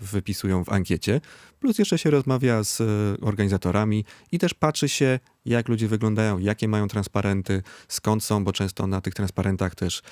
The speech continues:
e, są nazwy miejscowości, z których, e, pochodzą czy z których przyjechali. No, jest to duże pole do manewru, e, i dużo można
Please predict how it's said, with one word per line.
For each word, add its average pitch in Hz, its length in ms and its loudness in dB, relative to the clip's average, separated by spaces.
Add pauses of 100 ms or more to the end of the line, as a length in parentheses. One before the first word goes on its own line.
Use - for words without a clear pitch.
(200)
e, 101 140 -2
są 98 120 -2
nazwy 92 260 0
miejscowości, 101 680 0 (240)
z - 100 -14
których, 98 360 0
e, 101 120 2
pochodzą 98 380 0
czy 92 120 -6
z - 40 -10
których 104 240 -2
przyjechali. 98 560 0 (360)
No, - 80 -2 (100)
jest 156 180 -2
to 131 120 4
duże 117 460 2
pole 101 240 0
do 95 220 0
manewru, 95 560 0 (380)
e, 92 380 0
i 101 60 -6
dużo 98 260 0
można 90 420 -2